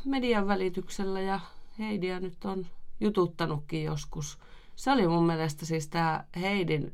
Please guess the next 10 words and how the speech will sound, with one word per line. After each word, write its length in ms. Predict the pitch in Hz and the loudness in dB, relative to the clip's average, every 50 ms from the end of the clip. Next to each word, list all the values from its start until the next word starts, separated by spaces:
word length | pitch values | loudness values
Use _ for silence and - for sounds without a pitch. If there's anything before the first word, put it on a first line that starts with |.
| - - | -6 -4
Liike 400 | 160 165 180 175 165 - - 147 | 2 4 4 4 4 2 -2 -2
Nyt 400 | 151 147 147 147 - - - - - - - - _ - - - - - | 0 0 0 0 -2 -8 -12 -14 -16 -20 -20 -20 _ -20 -20 -18 -12 -10
ju-, 320 | 170 - 147 156 151 - - | -6 -2 0 0 0 2 4
julkitulo 880 | 170 170 170 175 170 156 147 151 151 143 143 139 139 139 139 135 131 | 8 10 10 10 10 8 4 0 -2 -2 0 0 2 2 4 4 4
oli 320 | 131 131 135 135 131 - - - - - | 4 4 2 0 0 -2 -4 -6 -6 -6
mun 220 | - 139 139 135 | -4 -4 -2 -2
mielestä 380 | 135 127 123 127 139 - - 143 | -2 -2 -2 -4 -4 -4 -4 -2
semmonen, 640 | 143 143 139 143 147 - - 139 151 - - - - - - - - - - - - - - - | -2 -2 0 -2 -2 -2 -4 -6 -6 -6 -8 -8 -10 -14 -14 -14 -12 -12 -12 -12 -14 -16 -10 -6
että 280 | 147 147 147 - - - - | -6 -6 -6 -8 -10 -10 -8
wow, 520 | - - 139 151 160 160 160 135 - 143 | -8 -2 2 6 8 8 8 6 2 -2